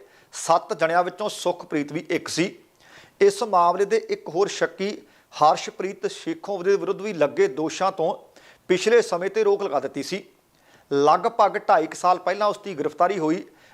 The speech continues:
ਅਤੇ ਉਦੋਂ ਤੋਂ ਉਹ ਜ਼ਮਾਨਤ 'ਤੇ ਹੈ। ਸਿਰਫ ਇੰਨਾ ਹੀ ਨਹੀਂ, ਆਕਾਸ਼ ਰਾਣਾ ਦੇ ਵਿਰੁੱਧ ਲੱਗੇ ਦੋਸ਼ਾਂ 'ਤੇ ਵੀ ਰੋਕ ਲਗਾਈ ਜਾ ਚੁੱਕੀ ਹੈ, ਜੋ ਕਿ ਸਰਕਾਰੀ ਗਵਾਹ ਬਣ ਗਿਆ ਸੀ ਅਤੇ ਅਦਾਲਤ ਵਿੱਚ ਮੁਹੰਮਦ ਲੀਲੋ ਵਿਰੁੱਧ ਗਵਾਹੀ ਦਿੱਤੀ।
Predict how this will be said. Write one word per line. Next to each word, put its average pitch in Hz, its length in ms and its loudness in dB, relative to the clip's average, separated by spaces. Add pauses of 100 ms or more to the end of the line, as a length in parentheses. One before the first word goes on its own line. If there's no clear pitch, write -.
(160)
ਅਤੇ 214 380 2
ਉਦੋਂ 185 240 -2
ਤੋਂ 208 200 0
ਉਹ 220 160 2
ਜ਼ਮਾਨਤ 170 380 2
'ਤੇ 147 160 0
ਹੈ। 190 160 2 (420)
ਸਿਰਫ 214 340 0
ਇੰਨਾ 175 420 0
ਹੀ 196 80 0
ਨਹੀਂ, 190 200 -2 (500)
ਆਕਾਸ਼ 175 520 4
ਰਾਣਾ 175 260 2
ਦੇ 185 80 -4
ਵਿਰੁੱਧ 196 220 -4
ਲੱਗੇ 151 400 0
ਦੋਸ਼ਾਂ 147 360 -4
'ਤੇ 185 120 -6
ਵੀ 196 120 -6
ਰੋਕ 170 280 -4
ਲਗਾਈ 160 220 2
ਜਾ 135 120 -6
ਚੁੱਕੀ 143 340 -6
ਹੈ, 190 60 4 (580)
ਜੋ 165 140 2
ਕਿ 214 180 0
ਸਰਕਾਰੀ 170 580 2
ਗਵਾਹ 185 200 2
ਬਣ 147 140 -2
ਗਿਆ 135 160 0
ਸੀ 185 220 -8 (520)
ਅਤੇ 190 240 4 (120)
ਅਦਾਲਤ 165 440 2
ਵਿੱਚ 202 220 -6
ਮੁਹੰਮਦ 160 520 0
ਲੀਲੋ 156 400 0
ਵਿਰੁੱਧ 196 240 0
ਗਵਾਹੀ 143 260 0
ਦਿੱਤੀ। 131 320 -4